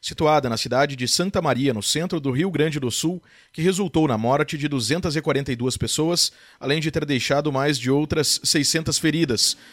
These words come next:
Três organizações promovem nesta semana, entre quarta-feira e sábado, uma série de eventos e homenagens para recordar as vítimas.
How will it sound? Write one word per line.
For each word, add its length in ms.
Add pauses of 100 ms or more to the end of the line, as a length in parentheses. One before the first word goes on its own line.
(160)
Três 240
organizações 640
promovem 540
nesta 300
semana, 520
entre 260
quarta-feira 680
e 80
sábado, 500 (180)
uma 140
série 260
de 140
eventos 480
e 60
homenagens 680
para 160
recordar 400
as 160
vítimas. 560